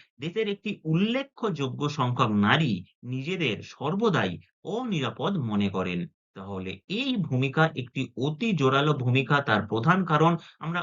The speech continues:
উল্লেখ করেছি কোন কোন স্থানে নারীরা নিজেদের অসুরক্ষিত মনে করেন এবং কোন কোন জায়গায় তাদের যে সম্মান সেটি ভুলুণ্ঠিত হয় এবং তারা শারীরিক ও মানসিক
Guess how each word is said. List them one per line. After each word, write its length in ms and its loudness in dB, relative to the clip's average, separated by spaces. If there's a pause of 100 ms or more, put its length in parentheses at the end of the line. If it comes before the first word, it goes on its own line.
(140)
উল্লেখ 320 -2 (100)
করেছি 340 0 (220)
কোন 180 -2 (140)
কোন 140 -2 (120)
স্থানে 360 0 (280)
নারীরা 360 2 (120)
নিজেদের 340 2 (200)
অসুরক্ষিত 540 -2 (160)
মনে 240 -2
করেন 200 0 (140)
এবং 140 0 (140)
কোন 120 -4 (120)
কোন 100 0 (160)
জায়গায় 380 2 (320)
তাদের 280 -4 (920)
যে 80 -10 (120)
সম্মান 400 0 (180)
সেটি 200 0 (360)
ভুলুণ্ঠিত 580 -2 (120)
হয় 180 0 (120)
এবং 200 4 (240)
তারা 200 6 (140)
শারীরিক 380 0 (140)
ও 20 2 (180)
মানসিক 380 2